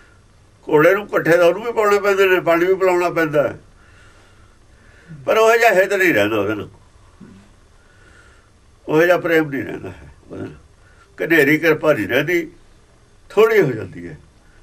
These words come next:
ਸਾਰਿਆਂ ਤੇ ਕਿਰਪਾ ਉਹਦੀ, ਕਿਸੇ ਤੇ ਥੋੜ੍ਹੀ ਹੈ, ਕਿਸੇ ਤੇ ਘਨੇਰੀ ਹੈ। ਘਨੇਰੀ ਉਹਦੇ ਤੇ ਆ ਜਿਹੜਾ ਪਾਣੀ ਚੱਲਦਾ,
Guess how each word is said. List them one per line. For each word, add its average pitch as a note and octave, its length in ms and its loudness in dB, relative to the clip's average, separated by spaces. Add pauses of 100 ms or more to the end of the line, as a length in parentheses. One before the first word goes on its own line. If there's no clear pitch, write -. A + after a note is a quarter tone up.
ਸਾਰਿਆਂ F3 340 2
ਤੇ G3+ 120 -2
ਕਿਰਪਾ F3+ 280 2
ਉਹਦੀ, F3+ 420 0 (580)
ਕਿਸੇ D#3 240 -4
ਤੇ F#3 120 -2
ਥੋੜ੍ਹੀ D#3 360 -2
ਹੈ, A3 80 4
ਕਿਸੇ E3+ 260 0
ਤੇ F3+ 220 -6
ਘਨੇਰੀ F#2 360 -4
ਹੈ। G#2 160 -14 (960)
ਘਨੇਰੀ A3 340 2
ਉਹਦੇ A3+ 220 4
ਤੇ A#3+ 120 2
ਆ A#3 80 4
ਜਿਹੜਾ A#3 200 2
ਪਾਣੀ E3 340 0
ਚੱਲਦਾ, C3+ 400 -2